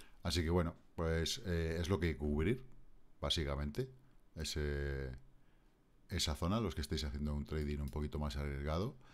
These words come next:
y a partir de ahí para abajo, pues, malas, las malas, malas vienen.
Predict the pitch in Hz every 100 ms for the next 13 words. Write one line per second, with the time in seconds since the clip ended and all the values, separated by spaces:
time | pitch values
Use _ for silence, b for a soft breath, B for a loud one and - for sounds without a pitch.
0 | B B - 95 82 78 73 71 67 76
1 | 71 78 78 71 76 78 80 98 92 82
2 | 76 - 80 80 76 73 - 78 - 98
3 | 87 85 78 95 98 87 82 69